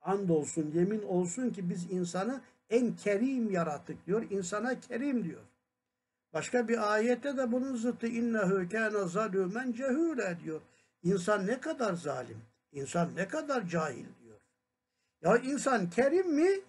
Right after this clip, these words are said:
yoksa zalim ve cahil mi? İkisi zıt. Nasıl telif yapacağız? İşte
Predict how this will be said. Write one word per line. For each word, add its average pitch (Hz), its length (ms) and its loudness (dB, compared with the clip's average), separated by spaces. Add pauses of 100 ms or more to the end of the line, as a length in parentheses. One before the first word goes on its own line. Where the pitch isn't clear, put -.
(160)
yoksa 214 400 -2
zalim 277 460 0
ve 285 180 0
cahil 269 380 0
mi? 233 120 -2
İkisi 247 420 -4
zıt. 294 260 -6 (380)
Nasıl 349 360 0
telif 196 400 0
yapacağız? 185 680 -8 (1500)
İşte 247 460 2